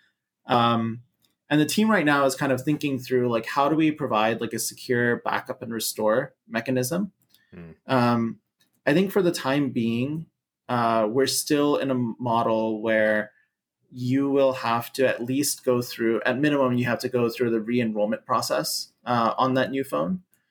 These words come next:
Speaker 1: Um, but we're trying to get to a point where that's all you'll have to do. So it's not necessarily that you have to now go and, um,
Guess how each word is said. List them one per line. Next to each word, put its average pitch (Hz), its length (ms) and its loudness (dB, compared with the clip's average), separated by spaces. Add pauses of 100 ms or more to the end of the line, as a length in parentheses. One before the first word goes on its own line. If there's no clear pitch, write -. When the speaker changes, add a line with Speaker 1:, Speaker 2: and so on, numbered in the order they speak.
(340)
Speaker 1:
Um, 117 520 2 (560)
but 143 420 2
we're 151 120 2
trying 175 260 0
to 185 60 0
get 156 160 -2
to 151 100 0
a 139 60 -2
point 131 440 -4
where 127 280 2
that's 135 220 0
all 120 260 -2
you'll 110 140 -2
have - 180 -8
to - 100 -20
do. - 260 -12 (200)
So - 160 -2
it's 139 140 -4
not 160 220 2
necessarily 127 640 2
that 117 240 -2
you 123 60 -4
have 107 180 -6
to 120 100 -10
now 113 280 0
go 110 580 2
and, 104 480 -4 (800)
um, 101 560 0